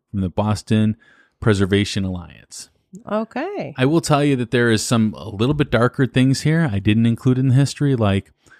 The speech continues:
Speaker 1: um, there's this thing going around in, um, in theater companies where, you know, they are being checked for their diversity,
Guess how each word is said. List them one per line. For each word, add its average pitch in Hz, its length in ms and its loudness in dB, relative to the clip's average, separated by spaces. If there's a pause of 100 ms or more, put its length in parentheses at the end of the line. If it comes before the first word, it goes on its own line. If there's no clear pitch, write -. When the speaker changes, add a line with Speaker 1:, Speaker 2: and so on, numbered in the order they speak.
(380)
Speaker 1:
um, 92 580 -2 (360)
there's 120 200 -2
this 117 140 -2
thing 113 220 2
going 110 220 4
around 104 360 2
in, 95 480 -4 (100)
um, 90 500 -12 (680)
in 107 200 0
theater 135 280 4
companies 101 600 2
where, 92 520 0
you 104 160 -4
know, 98 200 0
they 101 200 2
are 98 100 2
being 95 220 2
checked - 360 -2
for 95 260 -2
their 92 300 0
diversity, 101 800 0